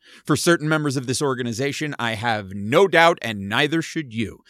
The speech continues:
because if there's one thing we've learned about Chris Grier and Brian Flores, it's that personal accountability is something they take very seriously. And every man on that roster has something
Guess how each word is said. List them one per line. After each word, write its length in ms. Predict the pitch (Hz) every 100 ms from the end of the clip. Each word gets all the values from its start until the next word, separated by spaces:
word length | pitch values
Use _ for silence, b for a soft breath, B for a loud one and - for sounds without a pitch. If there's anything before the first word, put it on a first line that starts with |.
| B
because 280 | 123 123 113
if 80 | 117
there's 220 | 107 92
one 400 | 95 127 202 208
thing 280 | 196 190 175
we've 240 | 156 170
learned 280 | 139 147 156
about 240 | 117 80 -
Chris 280 | - 196
Grier 380 | - 170 170 170
and 220 | - 98
Brian 320 | 104 131 190 208
Flores, 560 | 185 185 180 185 180 B B
it's 140 | 120 -
that 220 | 98 -
personal 580 | - 208 - 233 123 -
accountability 1080 | - - 160 135 117 92 226 247 233 240 - B
is 100 | 123
something 320 | 156 135 147
they 80 | 117
take 400 | 95 120 104 - _ _
very 540 | 98 147 139 143 143 - _ _
seriously. 840 | - - 90 76 82 - - 90 _ _ _ _ B 165
And 180 | - 127 -
every 500 | 180 165 170 214 214
man 640 | 180 156 156 110 73 - - _ _ _ -
on 280 | 127 104 85
that 360 | 92 135 170 -
roster 840 | 147 165 170 - - 95 92 - _ _ _ _ _ _ _ _
has 180 | 131 135
something 680 | - 185 170 - 175 170 160